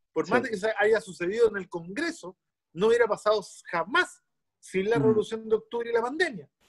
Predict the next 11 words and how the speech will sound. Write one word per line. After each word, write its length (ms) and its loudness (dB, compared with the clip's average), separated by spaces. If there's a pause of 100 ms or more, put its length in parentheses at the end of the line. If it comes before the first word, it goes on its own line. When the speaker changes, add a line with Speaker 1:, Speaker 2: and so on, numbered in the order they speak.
(180)
Speaker 1:
Entonces, 0 -
Speaker 2:
Totalmente. 300 0
Speaker 1:
efectivamente, 580 0
uno 120 -2
tiene 220 -2
que, 80 2
efectiva-, 480 0 (140)
que, 160 -6
que 140 -10
ser 220 2
capaz 420 2